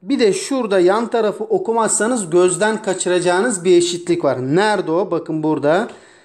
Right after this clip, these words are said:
C D ile E F birbirine eşitmiş.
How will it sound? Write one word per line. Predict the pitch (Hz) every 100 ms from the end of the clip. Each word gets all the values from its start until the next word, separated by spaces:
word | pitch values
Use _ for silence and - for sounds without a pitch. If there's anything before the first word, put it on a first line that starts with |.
| _ _ 143 135
C | 131 170 185 196 180
D | 208 240 220
ile | 170 190 254 - _ _ _ _ _ _ _ -
E | 185 190 196
F | 190 208 214 180
birbirine | 196 185 180 175 170
eşitmiş. | 147 - - 120 -